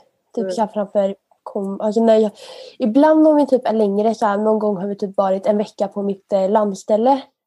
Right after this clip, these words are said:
Speaker 1: Vi har en stu-, eller en stuga vid havet. Och ibland har vi liksom så här tagit bussen dit och så har vi varit där någon vecka.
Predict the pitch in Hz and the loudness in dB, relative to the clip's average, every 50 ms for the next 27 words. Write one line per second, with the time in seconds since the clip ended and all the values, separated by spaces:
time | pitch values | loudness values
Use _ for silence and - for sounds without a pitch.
0 | _ _ 226 196 220 208 202 196 - _ 226 214 202 202 196 - 208 208 202 196 | _ _ -6 -2 -2 -2 -2 -4 -4 _ -2 -2 -2 -4 -6 -6 -4 -2 -2 -2
1 | 196 196 - _ 220 202 190 196 185 196 190 196 202 196 233 262 - _ _ _ | -2 -4 -6 _ -6 -4 -4 -4 -4 -4 -4 -6 -6 -6 -6 -8 -8 _ _ _
2 | _ _ _ _ _ _ _ _ _ _ _ _ _ _ _ - 247 240 - 240 | _ _ _ _ _ _ _ _ _ _ _ _ _ _ _ -6 -6 -4 -2 -2
3 | 226 262 269 269 262 262 254 226 208 208 202 - 214 208 196 202 214 202 202 - | 0 2 2 4 4 4 4 2 0 -2 -4 -4 -6 -8 -4 -2 -2 -2 -2 -4
4 | 220 214 214 202 202 - 202 - - - 240 233 226 269 277 269 269 - 269 240 | -4 -4 -4 -4 -6 -8 -10 -10 -4 -4 -2 0 2 2 0 0 0 -2 -4 -2
5 | 247 233 220 220 214 208 196 208 202 - 262 262 262 262 262 254 240 - _ _ | -2 -2 -2 0 -2 -2 -2 -2 -2 -2 0 0 2 0 0 -2 -4 -8 _ _
6 | - 202 208 233 | -6 -4 -4 -4